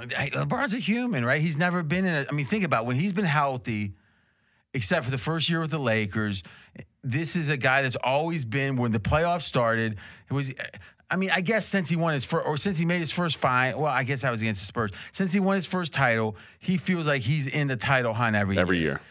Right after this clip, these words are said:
Speaker 1: Now he isn't. And you know what? He knows he's not playing. He's doing some amazing stuff. He's not playing as well as he used to. How, you know? So he knows he's reaching the end. So, hey, listen, you ever hear the song Poncho and Lefty?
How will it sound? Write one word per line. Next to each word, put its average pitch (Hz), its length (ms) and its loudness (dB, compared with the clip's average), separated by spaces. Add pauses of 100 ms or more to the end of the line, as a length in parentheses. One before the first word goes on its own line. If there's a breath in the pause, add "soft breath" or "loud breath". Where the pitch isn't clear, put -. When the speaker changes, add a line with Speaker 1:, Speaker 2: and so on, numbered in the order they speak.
(140 loud breath)
Speaker 1:
Now 131 320 4
he 147 200 0
isn't. 117 520 0
And 127 140 2
you 135 60 0
know 139 140 0
what? 139 320 -2
He 202 220 2
knows 156 260 2
he's 117 140 0
not 120 180 2
playing. 123 300 0 (180 loud breath)
He's 214 180 2
doing 240 200 0
some 190 180 2
amazing 170 440 0
stuff. 190 340 0
He's 196 120 0
not 175 180 2
playing 131 200 2
as 98 100 0
well 92 180 0
as 92 100 -2
he 92 60 0
used 92 340 0
to. 196 100 2
How, 180 160 2
you 180 160 -2
know? 165 60 -2 (220 loud breath)
So 190 160 0
he 185 220 0
knows 147 420 0
he's 127 300 -2 (140)
reaching 135 400 0
the 107 160 4
end. 165 460 2 (420 soft breath)
So, 202 220 0 (100)
hey, 147 160 -2
listen, 107 440 2 (1000)
you 151 120 2
ever 202 120 0
hear 196 160 4
the 190 60 2
song 180 200 2
Poncho 165 480 2
and 147 120 0
Lefty? 147 540 0